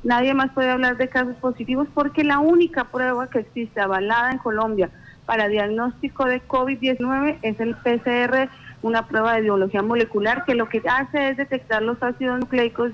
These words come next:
del virus. Por eso es tan exacta, porque detecta el virus. Y, eh, tres, tener en cuenta que estas siete no han sido las únicas pruebas que han salido positivas de las pruebas rápidas, porque como se las aplican a personas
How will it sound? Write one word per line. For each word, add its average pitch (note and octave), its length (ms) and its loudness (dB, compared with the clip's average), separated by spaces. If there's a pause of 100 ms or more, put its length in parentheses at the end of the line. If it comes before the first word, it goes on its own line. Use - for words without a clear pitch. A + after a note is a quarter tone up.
del B3 300 0 (540)
virus. A3 420 2 (340)
Por A3 140 2
eso A3 160 0
es A#3 100 -6
tan A#3+ 140 0
exacta, G#3 500 -2
porque G3 300 -2
detecta A#3 480 0
el A#3 80 0
virus. G#3 360 -2 (600)
Y, E4 360 4 (160)
eh, A#3+ 460 0
tres, D#4+ 320 0 (300)
tener B3+ 240 0
en C4+ 140 -2
cuenta C#4 420 -2
que - 320 -2
estas C#4+ 420 0
siete D4 320 0
no C#4+ 140 0
han C#4+ 120 -2
sido D4+ 200 2
las C4+ 180 0
únicas C4+ 360 0
pruebas C#4 340 0
que C#4 60 0
han C4+ 100 -2
salido C4 300 0
positivas A#3 500 0
de A#3+ 60 2
las G#3+ 120 0
pruebas A3 340 -2
rápidas, A3+ 500 -2 (500)
porque A#3 260 2
como A#3 220 -2
se A#3+ 100 0
las A3 180 0
aplican C#4 440 2
a E4 100 0
personas B3+ 400 -2